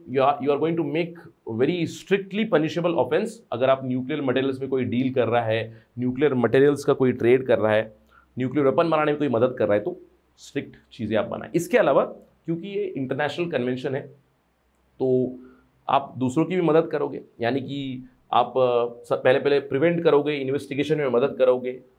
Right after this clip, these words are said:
इंटरनेशनल लेवल पे अगर कुछ चल रहा है तो वहाँ पे भी आप म-, डेटा वगैरह शेयर करोगे, प्रोसिक्यूशन में मदद करोगे। इसके अलावा समझ लीजिए कि किसी देश का terrorist है, किसी और देश में पकड़ा गया, तो extradition के भी चीज़ें हैं, extradition हो गया,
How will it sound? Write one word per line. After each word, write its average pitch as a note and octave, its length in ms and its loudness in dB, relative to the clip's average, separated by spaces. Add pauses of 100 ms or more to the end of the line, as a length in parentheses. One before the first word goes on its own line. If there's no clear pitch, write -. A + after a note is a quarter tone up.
(360)
इंटरनेशनल B2+ 540 0
लेवल C3+ 300 2
पे C3+ 80 4
अगर C3+ 100 6
कुछ B2+ 200 -4
चल B2+ 160 4
रहा A#2+ 80 4
है A#2+ 60 -2
तो A#2+ 60 -6
वहाँ A2 200 -2
पे C3 100 -2
भी B2+ 220 -4 (280)
आप A#2+ 200 0
म-, A2 520 0
डेटा B2 260 6
वगैरह C3 260 0
शेयर B2+ 240 -4
करोगे, B2 280 0
प्रोसिक्यूशन B2+ 600 -2
में E3 60 -2
मदद C3 300 0
करोगे। B2 240 0
इसके E3+ 300 -2
अलावा B2+ 340 2 (300)
समझ F#3 320 0
लीजिए F3+ 500 0
कि D#3+ 640 -8 (1080)
किसी D#3+ 180 -2
देश F3+ 200 4
का F#3 100 -2
terrorist E3 460 0
है, E3+ 180 -2
किसी D3 220 0
और D#3 140 4
देश D3+ 160 0
में D3 120 0
पकड़ा G2+ 260 -2
गया, F2 140 -4
तो - 200 -4
extradition D3 640 -4
के D3+ 160 -2
भी D3 180 -4
चीज़ें B2+ 280 -4
हैं, F2+ 80 -2
extradition A#2+ 460 -6
हो B2 140 -6
गया, A#2 340 -2